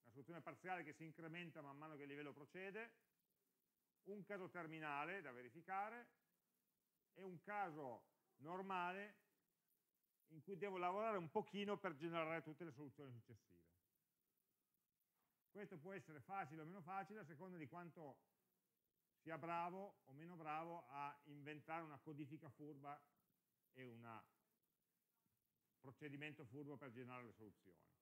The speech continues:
Per questo che faremo tanti esercizi, perché poi alla fine vedi-, ci troviamo in tanti casi diversi e vediamo come gestirli. Ok? Primo. Secondo, ehm,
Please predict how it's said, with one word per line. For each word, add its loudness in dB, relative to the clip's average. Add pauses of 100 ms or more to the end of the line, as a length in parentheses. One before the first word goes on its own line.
(320)
Per -2
questo 2
che 4
faremo 0
tanti -2
esercizi, 0
perché 0
poi -6
alla -2
fine -4
vedi-, -6
ci -14
troviamo -2
in -8
tanti -6
casi -6
diversi -6
e -6
vediamo -10
come -14
gestirli. -20 (720)
Ok? -10 (2750)
Primo. -2 (540)
Secondo, -4
ehm, -4